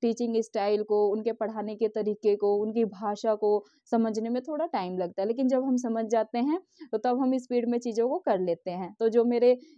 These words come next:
स्टूडेंट मेरी लैंग्वेज को पकड़ गए हैं, उन्हें, अ, चीज़ें जल्दी-जल्दी समझ में आ जाती है। तो दोस्तों आप अपनी फ़ोन की स्पीड बढ़ा लें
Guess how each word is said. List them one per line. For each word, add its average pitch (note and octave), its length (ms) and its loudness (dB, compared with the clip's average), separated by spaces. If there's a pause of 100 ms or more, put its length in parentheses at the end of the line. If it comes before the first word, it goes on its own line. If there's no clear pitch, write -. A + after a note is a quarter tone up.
(100)
स्टूडेंट A3+ 440 0
मेरी A#3 220 2
लैंग्वेज G#3+ 460 2
को A#3 140 2
पकड़ G#3+ 320 0
गए A3 220 2
हैं, G#3+ 260 -2 (320)
उन्हें, A3 460 -2
अ, F#3 220 2
चीज़ें A3 340 6
जल्दी-जल्दी G#3+ 500 4
समझ G#3 360 -4
में G#3+ 120 -2
आ G#3 100 0
जाती G3 260 -2
है। A3 60 -4
तो B3 120 0
दोस्तों B3 340 0
आप A#3 180 -2
अपनी A#3 220 -4
फ़ोन G#3 260 -8
की G#3+ 100 -2
स्पीड G#3+ 320 -6
बढ़ा F#3 300 -2
लें C4+ 140 -2